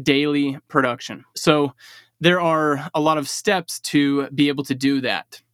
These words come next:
One of the steps that we've talked about is simply working less. And it may sound counterintuitive,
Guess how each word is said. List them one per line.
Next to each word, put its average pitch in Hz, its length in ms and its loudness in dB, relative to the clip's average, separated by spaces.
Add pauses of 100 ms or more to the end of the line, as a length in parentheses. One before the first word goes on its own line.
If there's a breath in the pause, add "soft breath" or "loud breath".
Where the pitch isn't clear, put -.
(420 loud breath)
One 175 240 4
of 226 100 -2
the 165 80 2
steps 151 240 -2
that 151 100 0
we've 135 180 -2
talked 127 240 0
about 127 280 -2
is 156 340 0
simply 196 400 0
working 151 380 2
less. 127 480 -4 (360 loud breath)
And 139 600 2
it 147 240 -2
may 170 200 2
sound 165 480 0 (100)
counterintuitive, 151 840 0